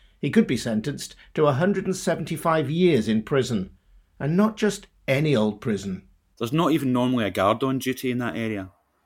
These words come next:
Speaker 2: because all the people are locked up anyway, so there's no point a guard being there. And she said, "You can scream as much as you like,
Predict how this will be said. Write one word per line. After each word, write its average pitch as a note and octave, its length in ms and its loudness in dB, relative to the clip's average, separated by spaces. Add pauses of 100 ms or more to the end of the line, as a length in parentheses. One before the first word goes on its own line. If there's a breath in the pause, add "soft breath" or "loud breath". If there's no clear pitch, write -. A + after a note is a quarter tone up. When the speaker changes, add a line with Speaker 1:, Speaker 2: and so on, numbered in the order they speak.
(140)
Speaker 2:
because A#2 200 -2
all A#2+ 140 4
the G#2+ 80 -2
people A2 360 -4
are - 20 0
locked G2+ 400 0
up F2+ 160 -2
anyway, A2 400 -2
so - 160 -10
there's F#2 120 -10
no G2+ 100 -6
point - 260 -12
a - 20 -16
guard E2 300 -10
being G2 200 -6
there. D#2 220 -10 (640 soft breath)
And G#2+ 100 -10
she A#2+ 80 -8
said, A#2 360 -2
"You A2+ 80 -6
can A#2+ 160 -6
scream C3 520 0 (300)
as G2+ 100 -8
much G#2 240 -4
as F#2 80 -10
you F#2 120 -6
like, G#2 240 -2